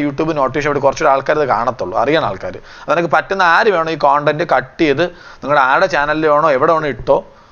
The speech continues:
അങ്ങനെയെങ്കിലും കൂടുതൽ ആൾക്കാരുണ്ട്. ഇല്ല, ആൾക്കാർ വിചാരിക്കും നമ്മൾ പൈസ വാങ്ങിച്ചു, ഞാൻ ഈ അഞ്ച് പൈസ വാങ്ങിച്ച് വരെ promote ചെയ്തിട്ടുള്ള കാര്യമൊന്നുമില്ല. അഞ്ച് പൈസ വാങ്ങിച്ച് ആരും promote ചെയ്തിട്ടില്ല, ഞാൻ promote ചെയ്യാറുമില്ല. ഞാൻ എനിക്ക് ചെയ്യാൻ ഒരാളെ promotion ചെയ്യുന്നുണ്ടെങ്കിൽ പോലും genuinely ഒക്കെയാണ് തോന്നുന്ന ആളെ promote ചെയ്യില്ല. എനിക്ക് ആ സമയത്ത് തന്ന service നല്ലതായിരുന്നുകൊണ്ട് ഞാനത് നല്ലതാണെന്ന്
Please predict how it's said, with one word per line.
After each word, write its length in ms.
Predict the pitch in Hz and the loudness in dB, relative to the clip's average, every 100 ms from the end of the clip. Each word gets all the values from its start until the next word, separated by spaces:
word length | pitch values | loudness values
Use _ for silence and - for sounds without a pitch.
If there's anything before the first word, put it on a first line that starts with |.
| - - - | -20 -20 -8
അങ്ങനെയെങ്കിലും 580 | 117 123 151 175 170 170 | -4 -2 -2 -2 -2 -2
കൂടുതൽ 180 | 160 151 | 0 0
ആൾക്കാരുണ്ട്. 360 | 127 139 123 | 2 -2 -2
ഇല്ല, 100 | 131 | -2
ആൾക്കാർ 320 | 127 131 131 180 | 0 2 2 2
വിചാരിക്കും 260 | 165 165 | 2 0
നമ്മൾ 280 | 139 147 170 | -2 0 -2
പൈസ 360 | 151 143 151 180 | 0 -2 0 0
വാങ്ങിച്ചു, 280 | 151 131 | 0 -2
ഞാൻ 260 | 147 214 214 | -2 -2 -4
ഈ 20 | |
അഞ്ച് 380 | 139 143 170 196 | -6 -6 -2 -2
പൈസ 340 | 165 131 135 | 0 -2 -2
വാങ്ങിച്ച് 280 | 151 127 127 | -2 -2 -2
വരെ 120 | 127 | 0
promote 380 | 127 120 120 120 | 0 -4 -6 -6
ചെയ്തിട്ടുള്ള 260 | 123 120 113 | -8 -4 -4
കാര്യമൊന്നുമില്ല. 440 | 101 110 110 104 | -4 -6 -10 -10
അഞ്ച് 200 | 104 143 | -8 -4
പൈസ 160 | 147 131 | -4 -4
വാങ്ങിച്ച് 180 | 117 113 | -4 -4
ആരും 120 | 113 | -4
promote 280 | 110 113 113 | -6 -8 -8
ചെയ്തിട്ടില്ല, 260 | 107 117 | -8 -8
ഞാൻ 60 | 120 | -8
promote 220 | 113 117 | -8 -8
ചെയ്യാറുമില്ല. 360 | 104 101 90 - - - - - - - | -8 -8 -12 -14 -18 -20 -20 -20 -20 -8
ഞാൻ 180 | 131 165 | -2 0
എനിക്ക് 220 | 165 160 | -2 -2
ചെയ്യാൻ 260 | 185 175 165 | 0 2 2
ഒരാളെ 160 | 160 170 | 2 2
promotion 400 | 139 147 151 156 | 0 -2 -2 -4
ചെയ്യുന്നുണ്ടെങ്കിൽ 400 | 151 151 151 127 | -4 -2 -2 -2
പോലും 200 | 127 143 | -4 -4
genuinely 600 | 135 143 156 156 180 208 - - - - | -4 -4 -4 -2 -2 -2 -12 -20 -20 -4
ഒക്കെയാണ് 360 | 131 127 160 139 | -2 0 0 0
തോന്നുന്ന 200 | 143 151 | -2 2
ആളെ 120 | 143 | 2
promote 200 | 127 117 | 0 -2
ചെയ്യില്ല. 240 | 113 127 160 | -4 -4 -2
എനിക്ക് 140 | 180 | 0
ആ 60 | 180 | 0
സമയത്ത് 360 | 170 147 156 | 0 -2 -2
തന്ന 100 | 160 | -2
service 380 | 147 127 131 170 | 0 0 0 -2
നല്ലതായിരുന്നുകൊണ്ട് 500 | 147 139 135 135 156 | 0 2 2 0 -4
ഞാനത് 320 | 175 160 139 139 | -6 -4 -4 -4
നല്ലതാണെന്ന് 340 | 120 123 | -2 0